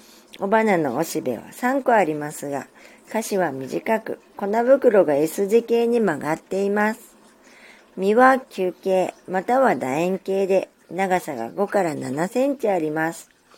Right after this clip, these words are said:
未熟の時には緑色の肌に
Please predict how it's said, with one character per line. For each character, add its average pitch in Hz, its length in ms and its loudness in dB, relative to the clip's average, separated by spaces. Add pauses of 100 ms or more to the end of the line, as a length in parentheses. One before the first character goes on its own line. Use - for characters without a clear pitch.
(560)
未 190 200 -4
熟 254 260 2
の 277 140 0
時 311 280 0
に 240 160 4
は 165 120 2
緑 165 480 4
色 190 200 4
の 190 140 0
肌 185 300 -2
に - 220 -6